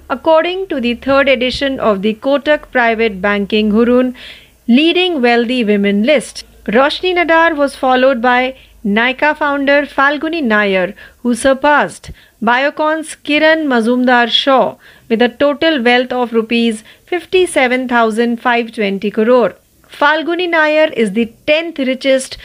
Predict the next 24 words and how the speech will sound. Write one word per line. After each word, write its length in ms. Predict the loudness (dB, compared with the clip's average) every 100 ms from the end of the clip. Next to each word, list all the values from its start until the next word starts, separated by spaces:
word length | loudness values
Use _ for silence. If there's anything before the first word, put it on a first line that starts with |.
| -20 -20
self-made 880 | -2 0 0 -4 -8 -4 -4 -2
woman 400 | 0 0 0 -2 -4
in 220 | -6 -2
the 120 | -2
world. 580 | 0 2 2 0 -4 -12 -20 _ _ _ _
Let's 340 | -2 -2 -4
move 200 | -8 -8
further 400 | -2 0 0 -2 -4
to 280 | -6 -4 -2
our 220 | -2 -2
seventh 500 | -2 -2 0 -2 -2
daily 260 | 0 2
update 420 | 0 0 0 -2 -2
for 120 | -2
today, 320 | 0 0 0
which 240 | 0 0
belongs 460 | 0 2 0 -4 -6
to 100 | -6
the 120 | -4
category 560 | -2 -2 -2 -4 -2 -2
of 280 | -2 -2 -2
obituaries. 760 | -2 0 -2 -2 -4 -6 -12 -20 _ _ _ -4
Oscar-nominated 1080 | -2 -2 -2 -2 0 0 0 0 0 0 0
director 640 | 0 0 -2 0 2 0